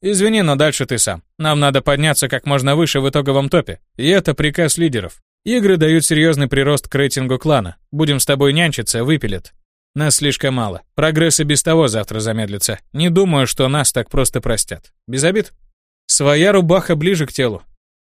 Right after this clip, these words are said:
ответил я словами дяди Ника. "Спасибо за сегодня". Рано я радовался. Додумать не дала Кэрри, потащившая отвечать на вопросы. Впрочем, журналисты терзали меня всего несколько минут, в основном спрашивая,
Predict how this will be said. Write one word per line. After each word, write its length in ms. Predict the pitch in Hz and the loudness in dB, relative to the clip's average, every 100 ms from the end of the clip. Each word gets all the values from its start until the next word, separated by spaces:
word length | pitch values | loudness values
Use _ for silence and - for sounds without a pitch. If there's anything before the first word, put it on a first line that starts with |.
| _ _ - | _ _ -4
ответил 460 | 113 127 127 120 113 | -2 0 0 0 0
я 160 | 151 | 2
словами 420 | - 117 120 120 | 2 0 0 0
дяди 220 | 104 101 104 | -2 -4 -2
Ника. 340 | 113 - 87 - - _ | -4 -4 -10 -14 -20 _
"Спасибо 500 | - - 147 180 147 | -4 0 2 2 0
за 100 | 117 | 0
сегодня". 420 | - 131 117 95 _ _ _ _ _ _ - | -2 -2 -4 -6 _ _ _ _ _ _ -2
Рано 280 | 147 214 185 | 2 4 4
я 200 | 165 156 | 4 4
радовался. 500 | 160 117 101 - - - - | 2 0 -2 -4 -6 -12 -4
Додумать 560 | 123 131 190 190 156 | 0 2 2 2 2
не 120 | 135 127 | 0 2
дала 260 | 123 135 | 2 0
Кэрри, 420 | - 160 147 - - | 0 0 0 -2 -8
потащившая 560 | - 117 - 165 - 123 | -6 -4 -2 -2 0 -2
отвечать 360 | 107 110 123 110 | -2 -6 -8 -6
на 100 | 113 | -4
вопросы. 420 | 110 135 - - - _ _ | -2 0 -2 -8 -20 _ _
Впрочем, 500 | - - 247 - 190 | -10 -2 0 2 2
журналисты 560 | 151 151 139 185 202 160 | 2 2 2 0 0 -2
терзали 440 | - 131 131 180 | 0 0 2 2
меня 220 | 139 139 127 | 2 0 -2
всего 220 | - 143 | -2 -2
несколько 420 | 180 - 180 180 | -2 -2 -4 -2
минут, 300 | 190 220 - - | 0 -2 -4 -4
в 100 | 131 | -2
основном 400 | 139 143 151 131 | 0 2 0 0
спрашивая, 580 | - 147 175 151 120 | 0 0 2 2 0